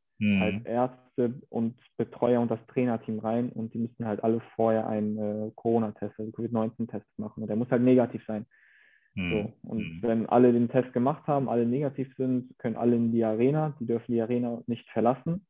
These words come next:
Speaker 2: So, also da darf
Speaker 1: Mhm.
Speaker 2: ka-, keiner mal rausgehen, sich irgendwie was zu essen oder so, die müssen alle drin bleiben.
Speaker 1: Ja, striktes
Speaker 2: Und dann wird
Speaker 1: Protokoll.
Speaker 2: halt,
Speaker 1: Ja.
Speaker 2: genau, genau. Und dann wird halt gekämpft ohne Zuschauer, ja. Und es
Speaker 1: Ja,
Speaker 2: wird halt
Speaker 1: aber
Speaker 2: live
Speaker 1: sehr gut,
Speaker 2: übertragen auf
Speaker 1: Hauptsache,
Speaker 2: YouTube.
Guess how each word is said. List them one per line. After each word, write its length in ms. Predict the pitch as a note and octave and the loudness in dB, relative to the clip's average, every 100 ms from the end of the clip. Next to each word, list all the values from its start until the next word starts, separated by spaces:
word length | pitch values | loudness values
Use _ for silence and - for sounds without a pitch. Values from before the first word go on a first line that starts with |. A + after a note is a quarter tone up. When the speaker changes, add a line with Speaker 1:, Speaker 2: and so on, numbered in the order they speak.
| - | -4
Speaker 2:
So, 260 | A#2+ A#2+ - | -2 -2 -2
also 180 | A2+ A2+ | 0 0
da 100 | A2+ | 0
darf 120 | A2+ | -4
Speaker 1:
Mhm. 40 | F#2 | -6
Speaker 2:
ka-, 160 | A#2+ | -8
keiner 240 | - B2 A#2 | 0 2 4
mal 160 | A2 | 4
rausgehen, 500 | A2 B2 C3 A#2 G#2+ | 6 4 4 2 2
sich 120 | A2 | -2
irgendwie 200 | - A#2+ | -6 -4
was 160 | A2+ - | -4 -6
zu 80 | - | -4
essen 420 | B2 - C3 C3 | -4 -2 0 2
oder 180 | B2+ B2+ | 2 2
so, 100 | B2 | 2
die 80 | A#2+ | 0
müssen 260 | G#2+ G#2+ | -4 -6
alle 220 | - A#2 G#2+ | -4 -2 0
drin 220 | A2 B2 | 2 4
bleiben. 360 | B2+ B2+ C3 _ _ - | 4 2 0 _ _ -10
Speaker 1:
Ja, 240 | E2 E2 | -8 -8
striktes 340 | - F#2+ A2+ A2+ | -4 -2 -2 0
Speaker 2:
Und 60 | |
dann 120 | A#2 A#2+ | 0 0
wird 140 | A#2+ | 2
Speaker 1:
Protokoll. 180 | C3+ C3 | 2 2
Speaker 2:
halt, 60 | - _ _ _ _ - | -2 _ _ _ _ -6
Speaker 1:
Ja. 120 | C3 | 2
Speaker 2:
genau, 460 | C#3+ C3+ A#2+ A2+ - | 2 4 -2 -2 -6
genau. 340 | A#2 G#2+ A2 _ _ - | -4 -4 -8 _ _ -10
Und 180 | A#2+ | -6
dann 140 | A#2 A#2 | -4 -2
wird 140 | A#2 | 0
halt 200 | A#2 A#2 - _ _ _ _ - - _ - | 0 0 -2 _ _ _ _ -20 -20 _ -2
gekämpft 460 | C3 D3 A#2+ - | 2 4 2 2
ohne 280 | A#2+ B2 A#2+ - | 0 2 0 -2
Zuschauer, 400 | B2+ - G#2 G#2+ | -6 -4 -6 -6
ja. 140 | - _ - | -8 _ -10
Und 100 | A#2 | -8
es 80 | - | 4
Speaker 1:
Ja, 80 | A2 | 6
Speaker 2:
wird 120 | A2+ | 8
halt 100 | G#2+ | 6
Speaker 1:
aber 40 | |
Speaker 2:
live 100 | A2 | 6
Speaker 1:
sehr 80 | A2 | 6
gut, 100 | A2+ | 4
Speaker 2:
übertragen 300 | G#2+ A2 A2 | -2 0 0
auf 80 | G#2+ | 0
Speaker 1:
Hauptsache, 60 | A2 | -2
Speaker 2:
YouTube. 280 | - G#2+ | -2 -6